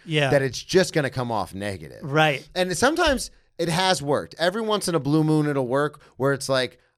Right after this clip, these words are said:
Speaker 2: an older dude and, like, his, like, white guy in his, like, sixties who thinks, like, he's above everything and doesn't even know why he's at the fucking show.
Speaker 1: Yeah.
Speaker 2: And if you reprimand them,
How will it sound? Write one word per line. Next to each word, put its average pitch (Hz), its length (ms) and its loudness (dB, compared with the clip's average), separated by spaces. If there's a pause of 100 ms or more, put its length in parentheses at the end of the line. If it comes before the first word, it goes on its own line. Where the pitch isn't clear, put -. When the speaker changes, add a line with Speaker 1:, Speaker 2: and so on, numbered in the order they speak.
(100)
Speaker 2:
an 139 220 -4
older 160 340 2
dude 143 440 0
and, 127 200 -8
like, 123 140 -6
his, 113 300 -8 (100)
like, 123 220 -6
white 143 440 0
guy 156 240 2
in 147 100 -2
his, 117 140 -4
like, 98 140 -8
sixties 156 600 0
who 123 120 -4
thinks, 131 320 -2
like, 117 140 0
he's 131 160 -2
above 127 360 4
everything 135 520 2
and 110 140 -6
doesn't 135 240 2
even 135 120 -2
know 131 120 -2
why 123 100 0
he's 123 120 -4
at 123 120 -4
the 120 60 -10
fucking 117 320 -6
show. 117 440 -2
Speaker 1:
Yeah. 135 380 -2
Speaker 2:
And 139 100 -4
if 151 80 0
you 269 120 4
reprimand 156 600 2
them, 127 440 4